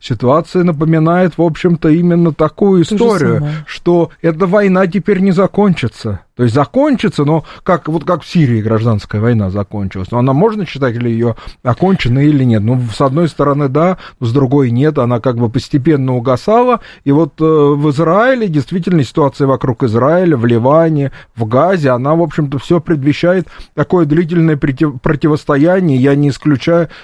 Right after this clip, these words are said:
Speaker 1: что уже вот этот мир вокруг, э, Ливана, Израиля, Палестины уже будет совсем другой. Это будет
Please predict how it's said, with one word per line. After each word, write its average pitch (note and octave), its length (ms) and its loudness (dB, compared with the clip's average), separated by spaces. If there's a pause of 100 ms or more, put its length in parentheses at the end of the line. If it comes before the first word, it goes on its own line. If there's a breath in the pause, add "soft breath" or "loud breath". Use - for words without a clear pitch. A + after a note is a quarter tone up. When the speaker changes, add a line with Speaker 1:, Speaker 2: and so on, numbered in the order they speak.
Speaker 1:
что B2+ 1000 2
уже B2 240 2
вот D#3 160 -2
этот D#3 260 -4
мир F3 220 2
вокруг, D#3 560 0
э, B2 400 2 (340 loud breath)
Ливана, D3 840 2
Израиля, D#3 640 2
Палестины C3+ 580 0
уже D3 180 0
будет D3 300 -2
совсем D3+ 400 -2
другой. D#3 460 0
Это A2+ 160 -4
будет B2+ 340 0